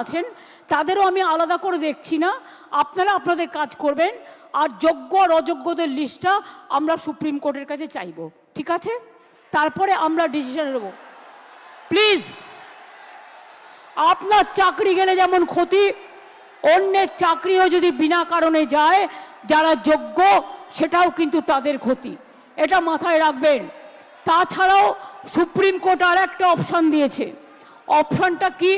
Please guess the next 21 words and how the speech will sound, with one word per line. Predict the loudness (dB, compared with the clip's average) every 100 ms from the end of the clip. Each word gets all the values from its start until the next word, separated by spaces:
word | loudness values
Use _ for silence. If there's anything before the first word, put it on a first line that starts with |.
| -2 -12 -20 -20 -8 0
যদি | 0 2 0 0
আপনারা | -2 -4 -2 0 -2 -4 -10 -20 -20 -12 0
কেউ | 2 2 0
পুরনো | 0 2 2
জায়গায় | 2 2 2 0 -2
কাজ | -4 -4
করে | -4 -4
থাকেন, | -6 -6 -4 -4 -6 -14 -20 -4
পুরনো | 0 2 2 0
জায়গাতেও | 0 -2 -4 0 0 0 -6 -10 -2 -2
আপনারা | 0 0 2 0 -2 -14 -20 -6
গেলে | -2 2 2 2 -4 -14 -12
সেখানে | -6 -4 -2 -4
আপনাদের | -6 -8 -6 -4
নিয়ে | -4 -4
নেবে। | -4 -6 -10 -12 -20 -12 0
তিনটে | 0 0 0 0
অপশন | 0 -4 -6 -6
সুপ্রিম | -8 -6 -4
কোর্ট | -2 -2 -2
দিয়েছে, | -4 -2